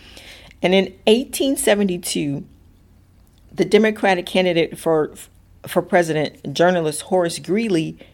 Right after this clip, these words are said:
died between the general election and the meeting of the Electoral College. And at that time, no provisions had been made for such a situation.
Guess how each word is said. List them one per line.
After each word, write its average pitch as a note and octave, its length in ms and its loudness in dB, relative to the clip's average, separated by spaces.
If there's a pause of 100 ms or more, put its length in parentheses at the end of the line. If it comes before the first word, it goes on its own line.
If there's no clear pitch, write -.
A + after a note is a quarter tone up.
(1300)
died G3+ 640 2
between F3+ 440 -2
the D3 100 -2
general F3 480 0
election D#3+ 640 0 (100)
and D#3 120 -2
the D#3+ 60 0
meeting D#3 340 -2
of C#3+ 100 -2
the D3 100 0
Electoral C3 420 -2
College. C#3 640 0 (600)
And E3 120 0
at D#3 200 0
that D4+ 260 6
time, F3+ 480 0
no E3 320 2
provisions F#3 540 2
had D3+ 200 4
been D#3 160 2
made E3+ 300 0
for C#3+ 80 -2
such D3 220 -2
a D3+ 40 -4
situation. D3 840 -2